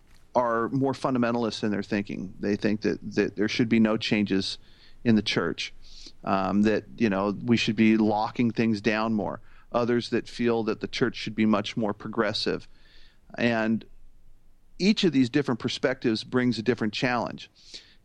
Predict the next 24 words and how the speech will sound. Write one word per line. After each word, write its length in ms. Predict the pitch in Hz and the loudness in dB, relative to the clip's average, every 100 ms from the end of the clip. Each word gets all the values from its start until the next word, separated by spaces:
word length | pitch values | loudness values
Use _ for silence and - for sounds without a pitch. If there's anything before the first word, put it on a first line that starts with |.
| - | -16
Uh, 100 | - - - | -16 -16 -6
let 220 | 147 143 | 2 4
me 80 | 143 | 4
give 180 | 131 123 | 2 2
you 100 | 113 | 2
a 20 | |
couple 320 | - 123 120 | 0 -2 -2
of 80 | 101 | -2
examples. 640 | 107 113 107 107 - - - _ _ - - - - - - - | 0 0 0 -2 -8 -14 -18 _ _ -20 -20 -20 -20 -20 -20 -10
One 260 | - 117 135 | 0 2 4
of 100 | 135 | 2
them 180 | 123 120 | 0 2
would 180 | 113 104 | 0 0
be 320 | 110 107 110 | 0 2 0
the 140 | 107 | -2
church's 440 | - 131 - 120 117 | 0 0 0 0 0
involvement, 640 | 107 104 107 113 104 - _ - - - - | 0 0 0 0 0 -4 _ -20 -20 -12 -2
um, 500 | 104 98 95 92 - - | 0 0 -2 -4 -6 -6
in 640 | 120 110 110 107 101 - - 123 | 0 2 4 4 2 -2 -10 -4
the 180 | 117 - - - | -4 -4 -10 0
issues 320 | 127 - 117 | 2 2 0
around 640 | 104 101 101 101 101 - | 0 2 0 0 0 0
gay 140 | 107 98 | 0 2
marriage. 480 | 92 98 85 - | 2 0 -4 -6